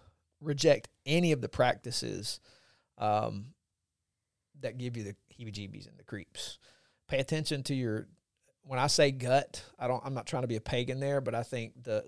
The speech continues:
the Lord works, our, our souls and our bodies are intertwined. And if you are bothered by something, pay attention to that. That's often the Holy Spirit,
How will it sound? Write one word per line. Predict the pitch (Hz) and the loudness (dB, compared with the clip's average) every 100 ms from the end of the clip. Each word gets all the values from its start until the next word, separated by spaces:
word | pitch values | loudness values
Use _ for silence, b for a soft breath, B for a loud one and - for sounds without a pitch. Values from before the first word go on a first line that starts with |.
| 135 | -6
the | 113 | -6
Lord | 110 131 117 | -2 0 0
works, | 113 127 - | 0 0 0
our, | 110 120 - | 0 0 0
our | 113 107 120 | -4 -2 -4
souls | - 131 127 131 127 | -2 2 2 2 -2
and | 110 | -4
our | 104 | -2
bodies | 113 123 127 120 | 2 4 4 0
are | 104 | -4
intertwined. | 120 131 113 - 117 127 131 139 - b b b b | -4 -6 -8 -4 -4 -2 -4 -8 -14 b b b b
And | 127 | -6
if | 110 135 | -6 -2
you | 139 | 2
are | 113 | 2
bothered | 104 104 120 131 | 4 4 4 4
by | 139 135 | 4 4
something, | - 143 131 | 2 -2 -4
pay | 107 139 | 0 2
attention | 123 127 117 117 | 2 0 -2 -2
to | 104 | -2
that. | 104 95 | -2 0
That's | 139 131 | 0 0
often | 117 117 117 113 | 2 2 2 -4
the | 107 | -2
Holy | 113 107 | 0 0
Spirit, | 101 - 98 95 92 - | -2 -2 -4 -4 -6 -10